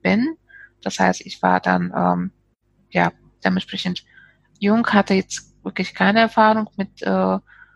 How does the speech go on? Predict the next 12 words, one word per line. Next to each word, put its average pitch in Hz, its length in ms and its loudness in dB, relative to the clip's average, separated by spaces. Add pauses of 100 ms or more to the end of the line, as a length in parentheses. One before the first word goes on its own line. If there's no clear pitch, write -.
(500)
ja, - 180 -2
Angestellte, 208 640 0
äh, 214 240 4
haben, 214 840 2
mit, 190 260 0 (180)
ähm, - 640 0
den 98 140 -2
ganzen - 280 -2
Kompetenzen, 196 680 -2
die 233 140 -2
damit 220 520 -2 (460)
einhergehen. 220 880 2